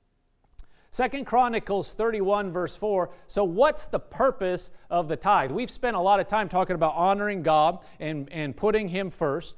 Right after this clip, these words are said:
And so we're going through some of the mechanics and some of the,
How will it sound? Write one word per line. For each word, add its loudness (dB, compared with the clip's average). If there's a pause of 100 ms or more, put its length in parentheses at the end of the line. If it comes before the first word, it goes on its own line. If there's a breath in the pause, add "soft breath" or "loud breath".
(160 soft breath)
And -6
so 0
we're 4
going 4
through -6
some -4
of -4
the -4
mechanics -8 (240 soft breath)
and -8
some -4
of -2
the, -2